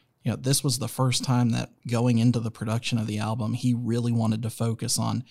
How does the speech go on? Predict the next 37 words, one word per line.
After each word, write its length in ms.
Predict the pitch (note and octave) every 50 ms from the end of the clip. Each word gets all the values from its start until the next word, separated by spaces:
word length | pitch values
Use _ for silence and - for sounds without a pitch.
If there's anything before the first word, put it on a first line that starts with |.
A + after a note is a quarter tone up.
| - - - _ _ _ _ _ -
every 340 | B2 C3 C#3 D3+ E3 F3+
voice 680 | F3+ D3+ C3 A#2+ A#2+ A#2 A#2 A#2 A#2 - - - - - _ _ _ _ _ - -
and 100 | - -
every 340 | - A#2 A2+ B2 A#2+ G#2+ G#2
instrument 600 | A2+ A#2 - - - A2+ A2+ A#2 A2+ - - _ _ _ _ _ _
having 360 | - - B2 B2+ B2+ C3+ A#2+
something 400 | A2+ - C3 B2+ B2 C3 B2 A2+
dynamic 580 | G#2+ A#2 A2+ A2 A2 A2 A2 A#2+ B2 B2 A#2+ -
and 100 | B2+ A2+
interesting 720 | - A2 A2+ A2+ A#2+ A#2+ A#2 A2+ A#2+ A#2 - A#2+ A2+ A2+
happening 560 | A#2+ - A#2+ A2+ A2+ A2+ - A#2 A2+ A2+ A2 A2+
with 160 | A2+ A2+ A2+
it 200 | A2 A2 - _ _ _ _ -
throughout 320 | - B2+ A2+ A2 A2 A2 -
the 60 | A2
course 360 | - - A#2+ A#2 A2+ - -
of 120 | A2 G2 - -
each 240 | A#2+ A#2 A#2 -
individual 500 | A#2+ A2+ A2 A2 G#2 A2 G#2+ - - -
song. 480 | A#2 - - A#2 A2+ G2+ - - C3+ C3 _ _ _ _ _ _ _ _ _ _
So 160 | - - C3 A#2
if 100 | A2 -
you 80 | G#2+
hear 240 | G#2 - D#3+ E3+ F3+
an 120 | F3+ E3+
instrument 580 | E3+ D#3+ D#3 - - D3 C#3+ D3 C#3+ D3 - - - -
and 160 | B2+ A#2 A#2
it's 180 | G2+ - -
as 120 | A2+ A#2+ B2
simple 420 | - - C#3+ D3 C#3+ D3 C#3 C3
as, 120 | A#2+ A2 A#2
like, 240 | A2+ B2 - - _ -
a 80 | B2+ A#2+
ukulele 1000 | A2+ A#2 C3 C#3+ C#3 C#3+ A#2+ A#2+ B2 B2+ C3 A#2+ A#2+ B2 A#2 A#2+ B2 B2+ - -
in 120 | - A#2+ A2
the 60 | A2+
background, 680 | B2 C3 C3 C3 B2 B2 - A#2+ A2+ A2 A2+ A#2 A2+